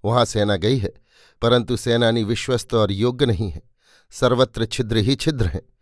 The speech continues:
इस समय यदि कौशाम्बी नरेश श्रावस्ती पर आक्रमण करें, तो भयानक परिणाम हो सकता है। मेरी सम्मति है कि सेनापति स्वयं सीमांत पर जाएं।" राजा और बंधुल चुप रहे। कुमार ने फिर कहा, "मुझे संदेह है महाराज।"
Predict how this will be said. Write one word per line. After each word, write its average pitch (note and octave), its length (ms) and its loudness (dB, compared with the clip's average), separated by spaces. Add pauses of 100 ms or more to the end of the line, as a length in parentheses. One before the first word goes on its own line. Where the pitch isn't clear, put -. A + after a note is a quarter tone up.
(380)
इस C3 140 0
समय B2 320 2
यदि A#2 180 0
कौशाम्बी A2+ 600 0
नरेश A#2 440 0 (260)
श्रावस्ती A#2+ 600 0
पर G#2+ 160 0
आक्रमण G2 420 0
करें, B2 360 0 (420)
तो A#2+ 60 -4
भयानक A#2 420 0
परिणाम G2+ 440 0
हो A2 180 0
सकता - 320 -4
है। D2+ 120 -4 (640)
मेरी B2+ 240 0
सम्मति B2 500 0
है C3+ 120 2
कि B2 120 -6
सेनापति A#2 560 0
स्वयं G#2 300 0
सीमांत G#2 480 -2
पर C3+ 160 2
जाएं।" F2+ 220 -4 (600)
राजा C3 320 2
और C3 100 2
बंधुल A2+ 360 -2
चुप - 240 -4
रहे। F#2+ 180 -2 (340)
कुमार A#2 300 4
ने A2+ 100 0
फिर A2 200 0
कहा, G2+ 220 -2 (680)
"मुझे B2+ 260 2
संदेह A#2 400 2
है A2 160 0
महाराज।" A2 440 -4